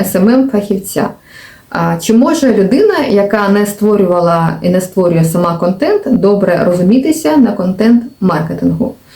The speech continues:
Залишимо це питання відкритим.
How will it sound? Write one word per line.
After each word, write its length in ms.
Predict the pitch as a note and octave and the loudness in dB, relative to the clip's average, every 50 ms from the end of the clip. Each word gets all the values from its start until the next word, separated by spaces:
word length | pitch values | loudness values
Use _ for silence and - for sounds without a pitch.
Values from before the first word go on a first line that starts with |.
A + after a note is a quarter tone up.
| - - - - _ _ - | -20 -20 -20 -20 _ _ -14
Залишимо 560 | - - G3 G3+ C#4+ E4 E4 E4 C#4 A#3+ A3+ | -6 -2 0 0 0 0 -2 0 0 0 0
це 180 | A3+ - A#3 A3 | 0 0 -2 -2
питання 560 | A3 G#3 F#3+ F#3 G3 F#3+ F#3 F#3 F3+ F3+ F3 | -2 -2 -2 -2 -2 0 0 0 2 0 0
відкритим. 680 | F3 E3+ E3+ F3 E3 - - - D#3+ D#3+ D#3+ G3 C4 | 0 0 -2 -2 -4 -6 -6 -4 -2 -2 0 0 0